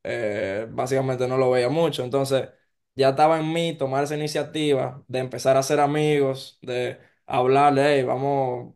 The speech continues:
vamos a trotar después de práctica, vamos, vamos a hacer un ice bath juntos", y ahí hablaba con ellos, eh, o "Vamos al gimnasio para recuperación, vamos a comer juntos en, en el desayuno", por ejemplo.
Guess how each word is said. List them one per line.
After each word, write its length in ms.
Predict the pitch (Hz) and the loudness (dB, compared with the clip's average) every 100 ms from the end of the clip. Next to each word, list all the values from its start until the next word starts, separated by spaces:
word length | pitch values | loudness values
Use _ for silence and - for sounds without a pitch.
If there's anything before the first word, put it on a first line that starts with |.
| _ - | _ -8
vamos 360 | 123 135 139 143 139 135 135 | -4 -2 2 4 4 4 0
a 40 | 135 | 0
trotar 680 | 135 131 139 135 123 131 _ - | -2 0 0 2 -2 -8 _ -20
después 300 | 117 123 127 | -12 -6 -6
de 80 | |
práctica, 480 | 127 135 131 123 120 | -2 0 0 -2 -6
vamos, 520 | 117 127 135 131 131 _ _ | -6 -4 -4 -4 -8 _ _
vamos 200 | - 131 139 | -8 -2 -2
a 20 | 143 | 0
hacer 80 | 139 | 0
un 200 | 143 151 | 2 2
ice 140 | 147 143 | 0 0
bath 180 | 135 131 | 0 0
juntos", 420 | 147 139 - - - | -2 -2 -8 -16 -14
y 80 | |
ahí 200 | - 120 | -10 -4
hablaba 400 | 127 131 127 131 | -2 -2 0 -2
con 220 | 127 131 143 | -4 -4 -2
ellos, 380 | 143 135 131 131 _ _ _ | -2 -2 -2 -8 _ _ _
eh, 240 | 127 123 123 | -8 -6 -4
o 260 | 123 120 | -4 -2
"Vamos 240 | 123 139 147 | -2 0 0
al 60 | |
gimnasio 400 | 147 147 147 147 | 0 -2 -2 -2
para 140 | 135 135 | -2 -2
recuperación, 720 | 131 135 131 - 143 131 120 | -2 -2 -2 0 0 0 -4
vamos 200 | 127 135 | -6 -6
a 20 | |
comer 220 | 135 139 | -4 -6
juntos 600 | 143 143 143 143 139 139 _ _ _ - | -4 -4 -4 -2 -4 -4 _ _ _ -8
en, 800 | 127 123 120 113 110 98 101 113 | -6 -6 -8 -12 -14 -14 -14 -14
en 100 | - | -4
el 100 | 139 | -2
desayuno", 580 | 139 131 131 143 131 120 | -2 0 2 2 0 -4
por 140 | 117 120 | -10 -10
ejemplo. 500 | 123 117 104 110 | -10 -12 -14 -18